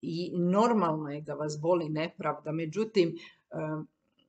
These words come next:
e, možete li vi od narcisa očekivati išta drugo osim nepravde? Narcisi su bića bez savjesti. Znači, mi tu ne možemo govoriti o pravdi i poštenju. Tako da, e,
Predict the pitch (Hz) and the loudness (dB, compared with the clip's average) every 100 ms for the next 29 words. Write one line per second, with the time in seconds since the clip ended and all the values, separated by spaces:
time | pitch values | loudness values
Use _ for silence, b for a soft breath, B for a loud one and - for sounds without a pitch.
0 | _ - 170 170 160 160 165 208 247 254 | _ -14 -10 -6 -2 0 0 2 4 2
1 | - 190 180 170 214 208 170 185 196 180 | 2 4 4 4 4 4 4 -2 -2 -4
2 | 170 170 160 175 202 196 180 208 214 - | -4 -4 -4 -6 -4 0 0 0 -4 -2
3 | 190 175 202 175 165 165 160 160 156 156 | -2 0 2 2 2 0 -4 -2 -2 -4
4 | - 143 - 156 170 226 208 190 - - | -8 -12 -8 -4 2 2 0 -4 -6 -6
5 | 175 156 202 214 - 160 165 180 - - | -6 -4 -4 -4 -4 -2 0 0 0 0
6 | 185 175 170 156 160 151 - - - 160 | 0 2 0 0 -4 -4 -4 -4 -4 -4
7 | 156 B B _ 170 165 180 175 196 196 | -6 B B _ -6 -4 -2 -2 -4 -4
8 | 185 175 170 190 196 156 165 160 160 165 | -4 -2 -2 -2 -2 -4 -4 -6 -6 -8
9 | 156 175 180 165 - 165 151 - 175 180 | -2 0 0 -4 -4 -6 -6 -8 -2 2
10 | 180 151 151 147 147 - 151 - 151 143 | 0 -2 -10 -12 -14 -14 -10 -8 -6 -8
11 | 143 - _ _ _ _ _ _ 180 220 | -10 -18 _ _ _ _ _ _ -6 -2
12 | 208 190 170 B B B B B - | 0 0 -2 B B B B B -6